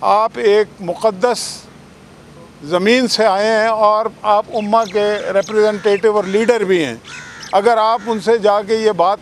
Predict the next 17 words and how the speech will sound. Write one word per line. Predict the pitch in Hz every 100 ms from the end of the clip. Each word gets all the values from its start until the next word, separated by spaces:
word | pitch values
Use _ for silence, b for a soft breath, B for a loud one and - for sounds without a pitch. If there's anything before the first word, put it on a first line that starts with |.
| -
कर | 262 240
सकें | - 196 190 165 113 - - - - - - - - - -
कि | 202
कश्मीर | - 214 - 226 277 277
में | 254
जो | 240 220
खून | - 208 220
बह | 202 185
रहा | 180 170
है, | 170 208 - - - - - - - -
कश्मीर | 208 214 247 247
में | 240 233
जो | 226
एट्रॉसिटीज़ | 220 190 208 202 208 233 226 190
हो | 185
रही | 180 208
हैं | 208 180 180 226